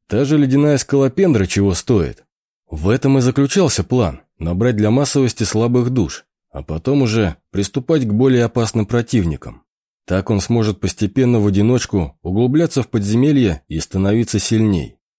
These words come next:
Ещё одной проблемой была невозможность понять, сколько точно у него осталось этих самых душ. Тут всё сложно.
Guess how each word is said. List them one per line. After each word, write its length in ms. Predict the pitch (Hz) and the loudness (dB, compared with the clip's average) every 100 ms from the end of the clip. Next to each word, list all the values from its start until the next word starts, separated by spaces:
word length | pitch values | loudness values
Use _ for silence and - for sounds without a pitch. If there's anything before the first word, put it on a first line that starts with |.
| _ _ | _ _
Ещё 460 | 82 82 - 151 175 | -4 -4 -2 0 0
одной 240 | 143 156 | 2 0
проблемой 520 | - 123 120 156 143 | 0 0 2 2 2
была 260 | 110 113 135 | 2 2 2
невозможность 680 | 131 120 113 135 120 120 - | 2 2 0 0 0 -2 -2
понять, 400 | 131 139 123 82 | -2 0 0 -2
сколько 400 | - 120 127 117 | -2 -2 -2 -2
точно 540 | 143 151 - 120 85 - - | -2 -2 0 -2 -2 -8 -6
у 100 | 87 | -2
него 280 | 101 147 | 0 0
осталось 460 | 120 - 135 123 113 | 0 -2 -2 0 0
этих 240 | 120 113 | -2 -2
самых 380 | - 113 117 107 | -2 0 0 0
душ. 380 | 110 87 - - _ _ _ - | 0 -2 -4 -18 _ _ _ -2
Тут 200 | 110 113 | -2 0
всё 180 | 131 | 0
сложно. 600 | 117 143 123 90 71 58 | 0 0 0 0 -6 -14